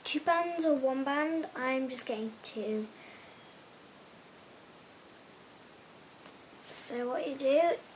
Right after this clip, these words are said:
is you're gonna twist it. You can use three bands if you want.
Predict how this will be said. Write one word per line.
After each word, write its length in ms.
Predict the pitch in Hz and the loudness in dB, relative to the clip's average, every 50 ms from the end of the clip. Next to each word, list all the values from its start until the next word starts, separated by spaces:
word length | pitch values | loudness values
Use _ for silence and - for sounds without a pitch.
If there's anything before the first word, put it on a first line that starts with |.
| - - - | -12 -2 2
is 340 | 254 262 254 240 262 - 277 | 2 4 4 4 0 -2 -2
you're 140 | 262 254 247 | -4 -4 -2
gonna 260 | 262 247 240 240 233 233 | -2 -2 -2 -2 -2 -4
twist 680 | - - - 320 277 269 - - - - - - - - | -4 -4 -2 0 0 0 0 0 0 0 -2 -2 -4 -2
it. 240 | 269 254 269 294 - - - - - - - - - - - - - - - - - - - - - - - - - - - - - | -2 -2 -2 -4 -6 -10 -18 -20 -20 -20 -20 -20 -20 -20 -20 -20 -20 -20 -20 -20 -18 -16 -16 -16 -14 -16 -18 -18 -18 -20 -20 -8 -4
You 140 | 269 262 262 | -4 -4 2
can 180 | - 277 269 | 6 8 10
use 180 | 277 294 285 285 | 10 8 8 4
three 440 | - - 285 277 277 277 277 285 277 | 2 2 6 8 8 8 8 6 4
bands 320 | 269 262 262 262 254 240 | 2 2 2 0 -2 -4
if 160 | 254 - - | -8 -8 -6
you 100 | 254 240 | -6 -4
want. 320 | 233 226 240 254 262 277 | -4 -4 -4 -4 -6 -6